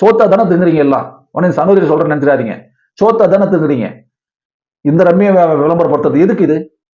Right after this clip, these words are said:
எல்லா சேனல் தாங்க பண்ணிட்டு இருக்கு. இந்த வீடியோங்கிறது இந்த சகோதரிக்கு மட்டும் இல்ல. இத, இந்த ஆன்லைன் சூதாட்டத்தை வந்து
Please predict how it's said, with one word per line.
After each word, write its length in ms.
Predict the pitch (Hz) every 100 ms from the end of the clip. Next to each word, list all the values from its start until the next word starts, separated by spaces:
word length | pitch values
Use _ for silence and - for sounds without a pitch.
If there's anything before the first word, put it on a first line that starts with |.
| _ _ _ _ _ -
எல்லா 280 | 170 233
சேனல் 300 | 247 233 226
தாங்க 160 | 226 220
பண்ணிட்டு 280 | 185 175 139
இருக்கு. 440 | 113 131 98 - _ _ _ _ _ _ _ -
இந்த 320 | 160 175 160
வீடியோங்கிறது 520 | 165 240 220 185 175
இந்த 180 | 220 180
சகோதரிக்கு 380 | 170 220 196 165
மட்டும் 200 | 170 170
இல்ல. 200 | 135 -
இத, 380 | 147 147 135 127 120 113 - -
இந்த 400 | 147 143 135 123
ஆன்லைன் 400 | 110 175 208 185
சூதாட்டத்தை 520 | 185 202 196 170 165
வந்து 240 | 160 180